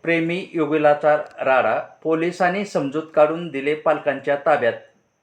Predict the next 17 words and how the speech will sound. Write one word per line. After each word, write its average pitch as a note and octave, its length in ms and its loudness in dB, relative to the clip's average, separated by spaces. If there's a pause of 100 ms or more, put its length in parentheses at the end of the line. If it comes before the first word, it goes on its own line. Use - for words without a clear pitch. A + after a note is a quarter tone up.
(300)
दोन F#3+ 400 0
ई G#3 160 -4
पालकांनी E3+ 640 0
केली D#3 360 -4
होती C3+ 360 -4
मिसिंगची D3+ 600 -8
कंप्लेंट A#2+ 520 -4
दाखल. G2+ 320 0 (2250)
शासकीय A3 520 -2
ग्रामपंचायतच्या G#3+ 960 0
जागेमध्ये G3 580 0
पवनचक्कीचा G3+ 800 -2
पोल G3+ 280 -2 (680)
कोणाचीही G3 500 0
परवानगी G3 560 -2
न G3 100 -4 (140)
घेता F3+ 320 0